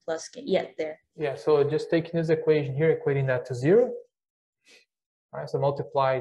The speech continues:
Speaker 2: that and that. Right, like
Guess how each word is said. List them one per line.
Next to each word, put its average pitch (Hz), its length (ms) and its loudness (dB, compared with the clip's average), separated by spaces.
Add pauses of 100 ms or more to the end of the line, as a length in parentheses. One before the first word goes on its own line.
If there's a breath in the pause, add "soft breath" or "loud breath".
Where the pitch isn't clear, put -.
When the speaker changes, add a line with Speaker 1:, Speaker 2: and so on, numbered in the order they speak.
Speaker 2:
that 131 300 -4
and 127 180 -14
that. 127 180 -16 (2500)
Right, 147 240 -4
like 139 160 0